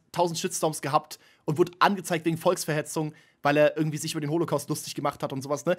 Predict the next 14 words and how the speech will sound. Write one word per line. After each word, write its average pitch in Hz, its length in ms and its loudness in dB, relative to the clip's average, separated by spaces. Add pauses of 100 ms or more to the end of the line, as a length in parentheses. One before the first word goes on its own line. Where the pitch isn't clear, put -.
(160)
Also 151 140 -2
der 160 140 4
hat - 300 -6
harten 160 260 -2
Shit 170 240 2
gedroppt 143 260 -6
früher. 120 300 -4 (560)
Aber 151 160 4
überlegt 170 320 4
euch - 120 -6
mal, 160 120 -2
wie 160 80 -2
viel 226 640 -4
mehr 185 260 2